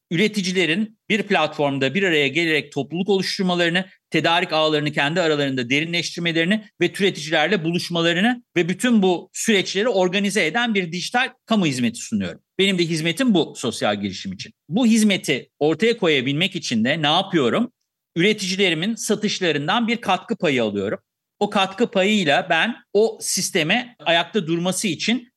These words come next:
gerekli olan geliri sağlıyorum. O hizmet karşılığında o hizmeti bir ölçüde satıyorum. Sattığım hizmetin karşılığında bir gelir elde ediyorum. O elde ettiğim gelirin sonunda, yıl sonundaki karına baktığım zaman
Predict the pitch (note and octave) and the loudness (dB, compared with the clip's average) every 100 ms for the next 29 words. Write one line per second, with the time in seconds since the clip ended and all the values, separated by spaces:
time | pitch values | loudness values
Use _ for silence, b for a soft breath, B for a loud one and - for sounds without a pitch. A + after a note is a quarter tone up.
0 | - E3 G3+ G3+ F#3+ D#3+ D3 A#2+ A#2+ D3 | -2 2 2 2 2 2 0 0 0 0
1 | G3+ A3 F3 D#3+ E3 A#3 D3+ C#3+ C3 D3+ | 0 2 2 0 -2 -4 -6 -6 -4 -2
2 | G#3+ - D3 D3+ D#3 D3 C3+ C#3 D#3 D#3 | -2 0 0 0 -4 -4 -2 -2 -4 -2
3 | D#3 - E3 F#3+ - C#3 - C3 - C3 | -4 -2 -6 -6 -2 -2 -2 -6 -4 -4
4 | - F#3+ F#3 G#3 _ _ _ - F3 E3+ | 0 0 0 -4 _ _ _ -2 -2 0
5 | F#3 D#3+ D#3 F3 F#3 F3 - C3+ - C3+ | 0 0 -2 -4 -4 -6 -2 -2 -2 -4
6 | C3 B2 A#2+ G#2 - A#2 B2+ G3 G3+ F#3+ | -2 0 0 -4 -4 0 2 4 2 2
7 | F#3+ F3+ F#3 F#3 A#3 _ _ B3 C4 A3 | 0 2 0 -2 -6 _ _ -2 0 2
8 | G3+ G#3 A#3 F#3+ F#3 _ E3 D3+ C3+ B2+ | 2 2 2 0 -2 _ -2 0 0 -2
9 | B2+ G#3+ G#3 D3+ D3+ F#3+ _ - - G#3+ | 2 4 4 2 -2 -6 _ -10 0 2
10 | G3+ D#3+ C3 E3 - C3+ E3 A#3 A3 D#3+ | 4 4 2 0 -6 -4 0 0 0 -4
11 | C#3+ C3+ A2+ A#2+ - F#3 F#3+ F3+ D3 F3 | -2 -4 -6 -10 0 2 2 2 0 0
12 | F#3 - G3 D3+ B2+ G3+ B3 | -2 -2 -2 2 2 0 -2